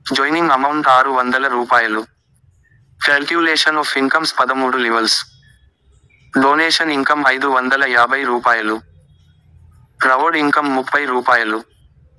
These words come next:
Company maintenance charge ఇరవై రూపాయలు. Total ఆరు వందల రూపాయలు. Please leave it time pass persons.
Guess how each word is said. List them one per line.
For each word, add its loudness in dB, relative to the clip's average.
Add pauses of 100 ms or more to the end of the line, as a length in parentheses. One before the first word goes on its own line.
(280)
Company 0
maintenance 0
charge 2
ఇరవై -2
రూపాయలు. 0 (1080)
Total 0 (180)
ఆరు 4
వందల 0
రూపాయలు. 0 (920)
Please 0
leave 2
it -2
time -2
pass 2 (100)
persons. -2